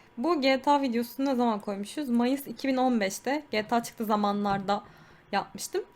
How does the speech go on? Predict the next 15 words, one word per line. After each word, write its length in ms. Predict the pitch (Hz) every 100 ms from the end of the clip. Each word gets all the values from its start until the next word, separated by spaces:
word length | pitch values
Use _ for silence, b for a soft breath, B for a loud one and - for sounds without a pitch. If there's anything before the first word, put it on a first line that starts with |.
| B B B B -
Yine 400 | 269 320 302 359 - _ -
ışıklandırma, 880 | 233 - 269 254 254 240 233 214 208
kamera 560 | - 233 220 214 208 202
vesaire 460 | 202 208 233 214 214
her 160 | 247
şey 220 | 247 262
çok 240 | 240 240 -
kötü 300 | 202 - 185
yani. 220 | 170 175
Gerçekten 480 | 190 196 202 180 160 -
çok 180 | 160 175
kötü. 280 | 185 - - B B
O 80 | -
zamanlar 340 | 220 247 240 247
işte 340 | - 254